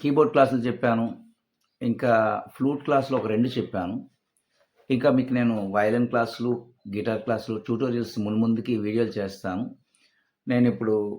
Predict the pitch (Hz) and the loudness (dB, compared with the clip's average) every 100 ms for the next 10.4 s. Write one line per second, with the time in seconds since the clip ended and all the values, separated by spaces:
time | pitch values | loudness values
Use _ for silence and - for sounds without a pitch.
0 | - 135 135 135 131 123 123 131 117 117 | -2 0 0 2 4 4 4 0 2 2
1 | 113 117 117 113 113 110 110 110 110 - | 0 2 2 2 0 -2 -2 -2 -4 -8
2 | _ _ _ - 113 107 117 107 104 104 | _ _ _ -6 -4 0 0 0 -2 -2
3 | 104 110 117 117 110 110 110 - 104 110 | 0 2 2 2 0 -2 -4 -4 -4 0
4 | 107 101 95 98 - _ - 127 123 120 | 0 -2 -4 -8 -12 _ -4 -4 -4 -8
5 | - - 123 123 113 117 - - _ 107 | -8 -4 -4 -2 0 -2 -4 -16 _ -4
6 | 107 110 110 104 101 - 95 98 101 123 | -2 -2 -2 -2 -2 -4 -6 -4 -4 -4
7 | 113 110 113 110 110 95 90 95 104 110 | -2 -2 -2 -4 -8 -6 -4 -4 -4 -4
8 | 104 95 101 92 - 85 - 92 85 214 | -4 -6 -6 -8 -8 -12 -8 -6 -6 -6
9 | - _ _ _ _ _ _ _ _ _ | -10 _ _ _ _ _ _ _ _ _
10 | - 110 107 120 | -8 0 4 6